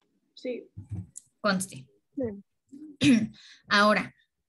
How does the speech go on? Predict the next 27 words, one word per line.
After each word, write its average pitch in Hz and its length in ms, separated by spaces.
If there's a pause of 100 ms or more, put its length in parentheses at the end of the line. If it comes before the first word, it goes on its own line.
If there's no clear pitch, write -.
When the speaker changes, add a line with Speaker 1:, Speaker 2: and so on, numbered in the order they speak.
(320)
Speaker 2:
tenemos 277 440
también 262 420
los 233 160
prefijos 226 440
utilizados 247 640
para 214 240
las 214 240
cargas. - 640 (300)
¿Qué 277 140
significa 247 540
esto? - 400
Que 226 100
los 220 180
co-, 294 340
los 220 240
coulombs 285 600 (600)
tienen 254 360
diferentes 214 840
variantes. 269 720
Entonces, 226 540
las 214 220
cargas 294 460
eléctricas, 214 720 (800)
ay, - 320 (1000)
aquí 214 200
está, 190 280
estas, 240 500